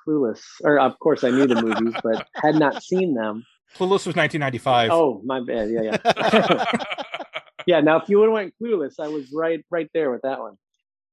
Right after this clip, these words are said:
Speaker 1: Ah, man, I, I would say, um, Daily Show, classic, of course. Um, I almost feel like that is a little bit political for me,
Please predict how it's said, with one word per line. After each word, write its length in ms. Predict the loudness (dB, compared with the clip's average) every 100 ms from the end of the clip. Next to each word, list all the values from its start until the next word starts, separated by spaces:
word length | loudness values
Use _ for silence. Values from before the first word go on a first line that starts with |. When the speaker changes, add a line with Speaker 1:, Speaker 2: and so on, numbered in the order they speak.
| _
Speaker 1:
Ah, 440 | -2 0 0 -4 -12
man, 380 | -2 2 2 -2 -6
I, 220 | -4 -4 -2
I 120 | -2
would 260 | 0 -2 -4
say, 720 | -2 4 4 4 0 -2 -10 _ _ _ _ _ _
um, 680 | -2 0 0 0 -2 -4 -8 -14 -4
Daily 360 | 2 4 4 2
Show, 360 | 2 2 2
classic, 760 | 0 -2 -2 -2 -4 -4 -4 -4
of 120 | -10
course. 500 | 0 2 4 2 0 -10 -20 -20 _ _ _ _ 2
Um, 340 | 4 4 0 -2
I 120 | -2
almost 340 | -2 -2 -4
feel 180 | 0 4
like 220 | 4 2 -2
that 100 | -12 -12 _ _ -12
is 140 | -6
a 60 | -2
little 300 | 2 4 2
bit 180 | 0 -6 _ _ _ _ _ _ -4
political 880 | -2 2 2 0 0 2 2 0 -6 _ _ _ _
for 160 | -4 -2
me, 400 | 0 0 -2